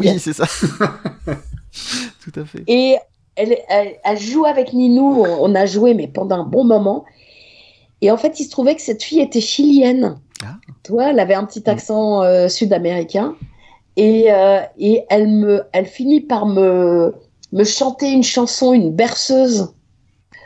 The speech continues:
Speaker 2: euh, en chilien,
Speaker 1: Oh.
Speaker 2: un texte, euh, de Pablo de Neruda.
Speaker 1: Mhm.
Speaker 2: Un truc de fou, quoi.
Speaker 1: Mhm.
Speaker 2: Et j'avais la chair de poule, je te jure,
Speaker 1: Ah,
Speaker 2: quand
Speaker 1: j'imagine.
Speaker 2: elle me chantait ça et tout ça. Et du coup, elle a dû aller s'enfermer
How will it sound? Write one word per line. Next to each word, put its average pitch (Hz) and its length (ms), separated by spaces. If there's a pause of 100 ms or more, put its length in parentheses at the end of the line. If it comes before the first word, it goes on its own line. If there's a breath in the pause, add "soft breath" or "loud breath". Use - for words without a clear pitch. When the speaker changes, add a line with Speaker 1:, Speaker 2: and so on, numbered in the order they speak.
(160 loud breath)
Speaker 2:
euh, 175 260
en 220 100
chilien, 247 640 (180)
Speaker 1:
Oh. 156 220
Speaker 2:
un 185 120
texte, 233 500
euh, 185 1300 (380 soft breath)
de 180 80
Pablo 233 360
de 214 340
Neruda. 214 580
Speaker 1:
Mhm. 98 320 (300)
Speaker 2:
Un 196 140
truc 277 220
de 240 120
fou, 240 280
quoi. - 300
Speaker 1:
Mhm. 113 260 (240 loud breath)
Speaker 2:
Et 220 100
j'avais 240 400
la 214 160
chair 262 320
de 247 100
poule, 240 280
je 220 100
te 214 160
jure, 202 380
Speaker 1:
Ah, - 40
Speaker 2:
quand 214 60
Speaker 1:
j'imagine. 117 340
Speaker 2:
elle 185 60
me 190 80
chantait 196 380
ça 202 220
et 208 60
tout 208 100
ça. 185 160 (480 loud breath)
Et 220 120
du 240 160
coup, - 140
elle 277 100
a 220 80
dû 226 300 (180)
aller 226 240
s'enfermer 254 880